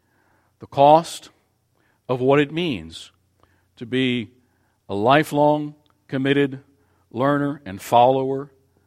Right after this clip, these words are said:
of our Lord and Savior Jesus Christ, and our purpose, and that we might be used by you as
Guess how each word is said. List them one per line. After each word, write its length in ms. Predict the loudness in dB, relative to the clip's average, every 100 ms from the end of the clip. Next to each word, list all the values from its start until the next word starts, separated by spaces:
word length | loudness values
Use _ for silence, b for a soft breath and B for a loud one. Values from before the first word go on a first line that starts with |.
| _ _ _
of 140 | -6 -2
our 140 | 0
Lord 220 | 0 0
and 100 | -2
Savior 420 | -6 -2 -2 -2 -8
Jesus 400 | -8 -12 -14 -10
Christ, 520 | -8 -8 -10 -20 -20 _ _ _ _ _ _ _ _ _ _ -16
and 120 | -8
our 100 | -8
purpose, 720 | -4 2 2 0 -10 -12 -20 _ _ _ _ _ _ _ _ _ _ _
and 340 | -4 -4 -4 -12 _ _ _ _ _ _ _ _
that 200 | -10 -10
we 180 | -6 -4
might 320 | 0 -2 -2
be 100 | -6
used 460 | -6 -4 -4 -6 -8
by 140 | -6
you 340 | -6 -8 -10 -14 _ _ _ _ _ _ _ _ _ _ _ _ _ _ -2
as 460 | 0 0 -4 -14